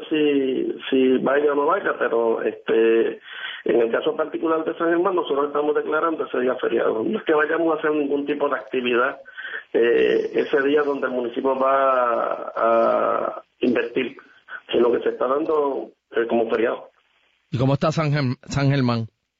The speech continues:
Speaker 1: Pues estamos echándolo para adelante. Nosotros terminamos el pasado, el junio del dos mil dieciséis, lo terminamos con superávit.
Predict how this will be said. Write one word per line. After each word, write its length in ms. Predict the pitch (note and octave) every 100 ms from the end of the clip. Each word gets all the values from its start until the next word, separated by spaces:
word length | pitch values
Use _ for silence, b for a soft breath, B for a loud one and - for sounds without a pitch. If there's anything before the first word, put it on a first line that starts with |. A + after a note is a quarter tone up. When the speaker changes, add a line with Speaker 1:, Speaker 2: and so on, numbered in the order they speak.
| _ B A#2 B -
Speaker 1:
Pues 160 | A2+
estamos 300 | A#2 A#2+ D3
echándolo 360 | D3 C#3+ D3 D3+
para 200 | D3 D3
adelante. 240 | F3 G3+
Nosotros 360 | E3 C#3 C3+ C#3
terminamos 560 | C#3+ D3 C#3+ C#3+ C#3+ D3
el 80 | C3+
pasado, 1000 | C3+ C3+ C3+ C#3 C3+ C3 C3 B2+ - -
el 220 | A2+ A2+ A#2
junio 320 | C#3 D3+ D#3
del 160 | D3+
dos 220 | C#3+ C#3+ D3
mil 120 | C#3+
dieciséis, 480 | D3 C#3+ C#3+ D3+ D#3+
lo 140 | D3
terminamos 480 | C3+ B2 A#2+ B2+ -
con 140 | C3+
superávit. 580 | - C3+ C#3 F3+ E3+